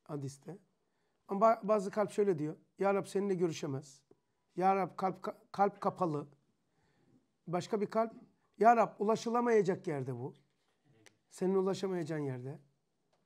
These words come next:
Ya Rab sa-, şu anda meşgul, başkasıyla konuşuyor, seninle değil." He?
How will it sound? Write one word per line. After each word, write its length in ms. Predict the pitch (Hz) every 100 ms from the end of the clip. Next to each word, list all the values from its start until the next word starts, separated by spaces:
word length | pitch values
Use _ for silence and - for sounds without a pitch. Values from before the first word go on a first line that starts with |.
| _ - _ _ _ -
Ya 140 | 214
Rab 120 | 220 -
sa-, 320 | 220 214 214
şu 140 | -
anda 200 | 226 214
meşgul, 320 | 214 202 -
başkasıyla 480 | 175 - 175 180 151
konuşuyor, 320 | 143 123 175
seninle 320 | 147 156 139 123
değil." 160 | 120 - _ _ _ _ _ _ _ _ _ _ _ _ _ _ _ 113 107 113 107 _ 113 _ _ _ _ _ _
He? 300 | 220 262